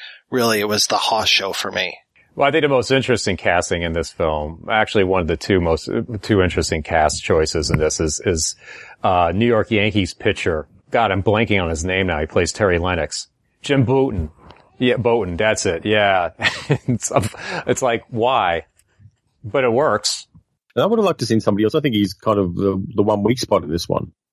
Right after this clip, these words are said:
Speaker 3: His character doesn't have any nuance, and we don't understand why he and Marlowe are friends apart from their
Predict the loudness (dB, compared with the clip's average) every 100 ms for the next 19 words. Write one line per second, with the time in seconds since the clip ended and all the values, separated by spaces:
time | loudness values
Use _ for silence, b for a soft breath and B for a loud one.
0 | _ b -2 -2 0 -2 0 0 -2 -2
1 | -2 -6 _ _ _ -4 -2 -2 -2 -2
2 | 0 0 0 2 0 0 2 2 0 0
3 | 0 2 0 -2 -2 0 0 0 -4 -6
4 | -14 b b b b -2 0 2 2 0
5 | -2 -2 0 2 2 2 2 0 0 0
6 | 0 0 2 0